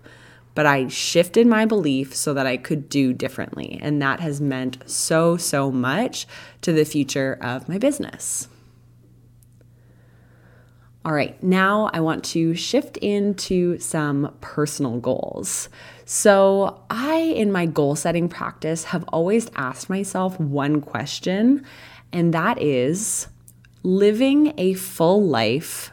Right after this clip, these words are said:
for me should include lots of the following. I guess not a question, but a prompt. So again, living a full life for me would include lots of the following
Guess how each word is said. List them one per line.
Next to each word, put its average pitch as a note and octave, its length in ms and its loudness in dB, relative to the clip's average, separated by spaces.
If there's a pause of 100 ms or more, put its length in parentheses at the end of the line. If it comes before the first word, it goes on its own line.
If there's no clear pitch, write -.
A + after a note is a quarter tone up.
for A3 240 2
me F#3 300 2 (800)
should G3 460 2
include D3 800 2
lots C#3+ 640 0 (100)
of D3 220 -4
the D3+ 80 -2
following. - 800 -4 (760)
I D#3+ 60 -2
guess C#3+ 240 -4
not C3 160 -2
a - 20 -10
question, - 420 -8
but D#3 140 -2
a - 40 0
prompt. - 580 -10 (400)
So - 120 -2
again, E3 360 0
living F#3 400 4
a C#4 140 2
full A3 420 4
life C#3 380 0
for - 600 -2
me E3+ 380 2 (500)
would F3 240 2
include E3 560 2
lots D3+ 580 0
of D3+ 240 -8
the D#3 80 -4
following B2+ 760 -2